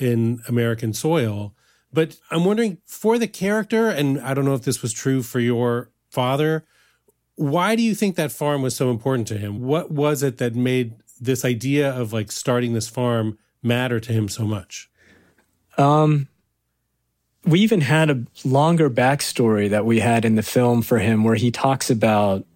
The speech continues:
Speaker 2: the land that he had lost in Korea as a young man during, during the war, that his father had lost some land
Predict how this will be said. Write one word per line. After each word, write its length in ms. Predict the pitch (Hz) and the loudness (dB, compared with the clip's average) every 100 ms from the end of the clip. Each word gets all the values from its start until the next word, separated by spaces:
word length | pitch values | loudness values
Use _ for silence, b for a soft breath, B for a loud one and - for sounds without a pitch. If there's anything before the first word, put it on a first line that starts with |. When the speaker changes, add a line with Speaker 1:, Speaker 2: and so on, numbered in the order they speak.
| - | 0
Speaker 2:
the 160 | 127 | 2
land 380 | 120 123 127 123 | 4 4 4 2
that 100 | 120 | 0
he 160 | - 123 | 2 2
had 100 | 110 | 4
lost 480 | 113 113 113 - - | 4 2 0 -6 -4
in 180 | 135 120 | 0 0
Korea 680 | - 123 120 123 113 107 - | 0 2 4 4 2 0 -4
as 220 | 131 113 | -2 0
a 40 | 110 | 2
young 280 | 113 113 113 | 2 4 2
man 220 | 113 107 | 2 2
during, 440 | 113 113 113 113 - | 2 2 0 -2 0
during 240 | 127 123 | 2 4
the 80 | 113 | 4
war, 420 | 110 110 107 110 - b b b b - | 4 2 2 0 -6 b b b b 0
that 140 | 127 | 0
his 240 | 127 151 - | 2 0 2
father 400 | 123 113 110 104 | 2 2 2 0
had 140 | 110 | 0
lost 260 | 113 113 - | 2 2 0
some 180 | 113 | 2
land 420 | 110 113 113 110 | 2 2 2 -2